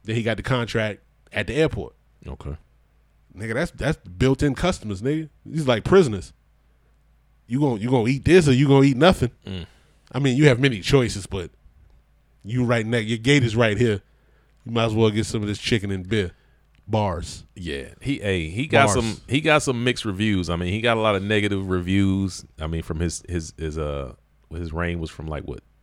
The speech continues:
Speaker 2: twenty ten to
Speaker 1: <laughs>
Speaker 2: twenty eighteen.
Speaker 1: This nigga said his reign.
Speaker 2: His reign.
Speaker 1: His reign on the top was short like leprechauns.
Speaker 2: <laughs> Twenty ten to twenty eighteen, and he got some mixed reviews. I know a lot of people was criticizing for some of the shit he did,
Speaker 1: He,
Speaker 2: saying he
Speaker 1: he,
Speaker 2: was corrupt.
Speaker 1: he,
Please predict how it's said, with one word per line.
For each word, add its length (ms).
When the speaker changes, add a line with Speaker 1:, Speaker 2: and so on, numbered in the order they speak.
Speaker 2:
twenty 280
ten 360
to 60
Speaker 1:
<laughs> 100
Speaker 2:
twenty 160
eighteen. 480
Speaker 1:
This 100
nigga 60
said 140
his 180
reign. 440
Speaker 2:
His 160
reign. 280
Speaker 1:
His 160
reign 340
on 120
the 80
top 340
was 140
short 360
like 160
leprechauns. 800
Speaker 2:
<laughs> 60
Twenty 240
ten 160
to 60
twenty 280
eighteen, 560
and 100
he 80
got 220
some 240
mixed 220
reviews. 480
I 40
know 200
a 20
lot 180
of 60
people 180
was 80
criticizing 520
for 40
some 200
of 40
the 60
shit 160
he 80
did, 100
Speaker 1:
He, 140
Speaker 2:
saying 160
he 60
Speaker 1:
he, 20
Speaker 2:
was 80
corrupt. 560
Speaker 1:
he, 100